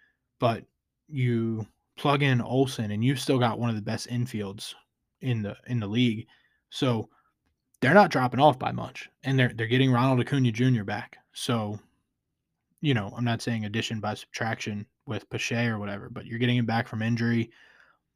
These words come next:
You should be getting a Mike Soroka back, and hopefully he comes back and still shoves. They've got a good young rotation.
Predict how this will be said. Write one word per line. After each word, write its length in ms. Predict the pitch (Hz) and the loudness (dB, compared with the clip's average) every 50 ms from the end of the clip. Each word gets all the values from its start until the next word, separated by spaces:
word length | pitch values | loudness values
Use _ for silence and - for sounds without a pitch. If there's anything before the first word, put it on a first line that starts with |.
| _ _ _ _ | _ _ _ _
You 100 | 123 120 | -4 -2
should 180 | 110 - 127 120 | 0 0 0 0
be 80 | 117 | 0
getting 220 | 110 127 120 120 117 | 0 2 2 2 0
a 40 | 110 | 0
Mike 240 | 107 110 113 107 | 0 -2 -2 -4
Soroka 460 | - - - 101 104 117 127 127 143 123 | -4 -6 -6 -4 0 0 0 0 0 0
back, 340 | 120 120 117 117 117 - | 0 2 0 0 -2 -4
and 80 | - 110 | -6 -4
hopefully 340 | 98 117 117 - - 113 113 | -4 -4 -4 -4 -4 -4 -4
he 100 | 117 113 | -4 -4
comes 280 | - 120 113 113 104 | -4 -4 -4 -6 -8
back 320 | - - 120 110 113 110 - | -10 -8 -6 -6 -6 -6 -6
and 160 | 120 110 101 | -8 -8 -8
still 220 | - - - 110 | -8 -6 -6 -6
shoves. 500 | 104 - - 123 113 110 113 110 117 - - _ _ _ _ _ _ _ _ _ _ _ - | -6 -4 -4 -4 -4 -2 -4 -6 -8 -12 -16 _ _ _ _ _ _ _ _ _ _ _ 2
They've 120 | 131 127 | 2 4
got 160 | 123 - 135 | 6 6 4
a 60 | 139 131 | 4 4
good 300 | 117 117 120 123 123 120 | 4 4 4 4 4 4
young 260 | 113 117 117 117 113 | 2 2 2 2 0
rotation. 680 | 107 101 101 - - 156 156 147 - - 110 107 104 | -2 -4 -6 -2 0 0 2 2 0 -2 -4 -4 -4